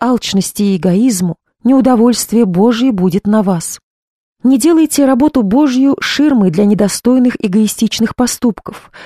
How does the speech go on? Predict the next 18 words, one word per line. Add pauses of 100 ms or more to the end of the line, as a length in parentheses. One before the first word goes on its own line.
(120)
даже
если
это
какая-либо
сделка,
имеющая
отношение
к
Божьей
работе. (540)
Бог
не
примет
никакое
пожертвование
в
свою
сокровищницу,